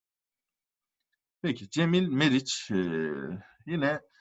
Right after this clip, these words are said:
önemli bir sosyologtur. Bunu da söyleyelim. Anahtar kelimelerinden bir tanesi sosyolog. Eğer milli edebiyat, zaten edebiyatımızda iki tane önemli sosyolog var. Birisi milli edebiyat döneminde Ziya Gökalp,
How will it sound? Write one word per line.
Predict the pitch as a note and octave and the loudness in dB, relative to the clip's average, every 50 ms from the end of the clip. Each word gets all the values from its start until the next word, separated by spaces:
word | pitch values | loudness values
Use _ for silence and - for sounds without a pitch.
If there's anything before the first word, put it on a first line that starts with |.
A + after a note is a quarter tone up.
| _ _ _ _ - | _ _ _ _ 0
önemli | B2+ C3 C3+ C3 B2+ C3 C#3 D#3 D#3 | 2 2 4 4 2 2 0 -2 0
bir | C3+ C3 C#3 | 0 0 0
sosyologtur. | - - - C3 A#2 A#2+ - B2 A2+ A#2 B2 A#2+ A#2+ - A#2 A#2 A#2 - - - - | 0 -2 0 0 -2 0 0 2 4 4 4 2 0 -4 -8 -8 -8 -10 -16 -12 -8
Bunu | G#2 G#2 A#2+ A#2 | -6 -4 -2 -2
da | G2+ - F#2+ | -2 -2 -4
söyleyelim. | - - - F2+ E2 E2+ E2+ F2 F#2+ A2+ A2+ G2 G#2 A#2+ - _ _ _ _ _ _ - - - | -8 -8 -6 -4 -2 -2 0 0 0 2 0 0 -2 -4 -8 _ _ _ _ _ _ -14 -12 -8
Anahtar | - - G2+ A2+ A2+ A2+ - - C3 C3 C3 | -4 0 2 2 2 2 0 -2 -2 -2 0
kelimelerinden | - C#3 A#2+ A2+ G#2 G2+ G2 F#2 F2+ F2+ E2+ E2+ G2 | 0 0 0 0 0 0 0 0 0 0 0 -2 -4
bir | C3 | -4
tanesi | - - A2 F2 F2 F#2 - C#3+ | -2 -2 -2 -2 -2 -4 -6 -6
sosyolog. | - - A2+ G2 - - D2 D#2+ - - | -4 -4 -4 -4 -4 -6 -6 -6 -8 -8
Eğer | C#3 D3+ D#3 D3 | -6 -6 -6 -4
milli | C#3 D3 D3+ D#3+ F3+ | -6 -6 -2 0 2
edebiyat, | F3+ D#3+ D3+ D#3 C#3+ D3+ D#3+ - B2 C3+ A#2+ | 2 2 2 0 0 0 -2 -2 -2 0 2
zaten | D3+ D#3+ - - D#3+ | 2 2 2 2 -2
edebiyatımızda | D#3+ D3+ D3+ D3 D3 C#3+ C#3 C3+ C#3 C#3+ C#3 D#3 E3 | -2 -2 -2 0 2 0 0 0 -2 -6 -6 -4 -4
iki | D3 - F#3 - | -4 -4 -4 0
tane | - B2 B2 D3 | 0 0 0 0
önemli | D3+ C#3+ B2+ B2+ C#3+ C3+ | -2 -2 -2 -2 -2 -2
sosyolog | - C3+ B2 - - A#2+ A#2 A2+ A2+ - - | -2 -2 -2 -2 -2 0 0 0 -2 -4 -8
var. | - - - _ _ - - - - _ _ _ - | -10 -10 -10 _ _ -20 -20 -20 -20 _ _ _ -2
Birisi | - E3+ F#3 F3+ E3+ - - - - A2+ G#2 B2 C3 C3+ - _ _ _ - | 0 2 2 2 2 -2 -4 -2 0 0 2 2 0 -2 -8 _ _ _ -2
milli | B2 C3 C3 E3 | 0 0 2 2
edebiyat | E3+ D#3 D3+ C#3 A#2+ A#2 A2 G#2+ A2 - | 2 2 2 4 4 4 4 2 0 -2
döneminde | A#2 G#2+ G#2 F#2+ F#2 F#2 F2+ E2+ F2+ | -2 0 0 2 2 0 0 0 -2
Ziya | F2 F2 F#2+ G2+ A2 B2+ | -2 0 2 4 4 4
Gökalp, | C3+ D3+ D#3+ D#3+ - E3 D#3+ E3+ | 4 4 0 0 0 0 0 0